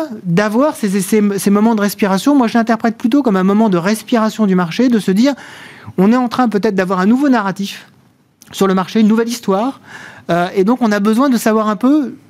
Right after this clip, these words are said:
euh, sur quelle base est-ce qu'on va fonder cette nouvelle histoire, à la fois en termes de croissance, en termes de productivité, en termes de, de, de, d'équilibre entre, entre secteurs, en termes de typologie d'investissement, on en, on en parlera, en termes évidemment de politique monétaire, on sent bien que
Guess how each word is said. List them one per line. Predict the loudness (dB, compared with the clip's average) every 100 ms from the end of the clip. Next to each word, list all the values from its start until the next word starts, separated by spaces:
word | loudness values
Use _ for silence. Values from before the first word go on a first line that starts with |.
| _ -8
euh, | -8 -8 _ _ _ _ _ -10
sur | -2 -2 0
quelle | 0 2
base | 2 0
est-ce | -2
qu'on | -2
va | -2 -2
fonder | 0 0 2
cette | 0 0
nouvelle | 0 0
histoire, | -2 0 0
à | 0
la | 0
fois | -2
en | 0
termes | 0 0
de | -2
croissance, | -2 -2 0 0
en |
termes | 0 0
de |
productivité, | 0 -2 -4 -2 -2 0 0 0
en | 0
termes | 0 0
de, | 0 -2 -12 -16 -2
de, | 0 2
de, | 0
d'équilibre | 0 0 0 2 2 2
entre, | 0 0
entre | 0 0 -2 -4
secteurs, | -4 -2 0 2
en | 0
termes | 0 -2
de | -2
typologie | -2 0 0 2
d'investissement, | 0 0 -4 -6 -4 -2
on | 0
en, | -2 -4 -4 -4 -4 -4
on |
en | -2
parlera, | 0 0 0 -2 -4 -12 -6
en |
termes | -2 0
évidemment | 0 0 0 0
de | 0
politique | -2 -2 -2
monétaire, | 0 0 0 -2
on | -2
sent | -2 0
bien | 0
que | 0 -2